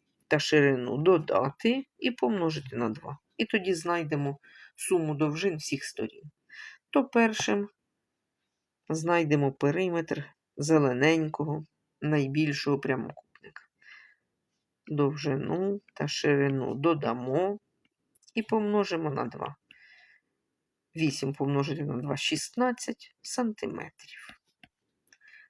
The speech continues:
Тепер синенького. Довжина вже тепер три сантиметра, а ширина — два.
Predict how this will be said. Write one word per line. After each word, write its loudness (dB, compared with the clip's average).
Тепер 2
синенького. -4
Довжина 4
вже -2
тепер 0
три 2
сантиметра, -4
а -2
ширина — 0
два. -6